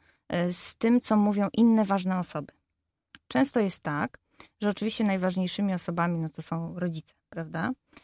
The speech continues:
I często jest na przykład, e, problem taki, e, przy chociażby motywacji do nauki, że mamy, e, m, jako grupę rówieśniczą, która staje się autorytetem,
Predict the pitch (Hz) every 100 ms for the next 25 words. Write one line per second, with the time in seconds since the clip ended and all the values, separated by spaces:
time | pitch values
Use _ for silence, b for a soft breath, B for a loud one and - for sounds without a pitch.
0 | b b 190 - 240 - 196 190 175 -
1 | 190 185 180 - _ _ 156 156 156 -
2 | 202 180 175 156 160 - 247 349 - _
3 | _ - 170 170 - 190 180 170 175 180
4 | 170 170 165 170 160 - 160 156 151 131
5 | - 240 311 - _ _ _ _ _ _
6 | _ - _ 214 208 220 240 202 160 269
7 | - _ - 190 180 175 170 - - 185
8 | 180 170 - _ - _ 190 180 - 185
9 | 233 220 202 185 185 - 180 - 165 -
10 | 170 - 190 185 190 175 165 165 - 143
11 | 208 302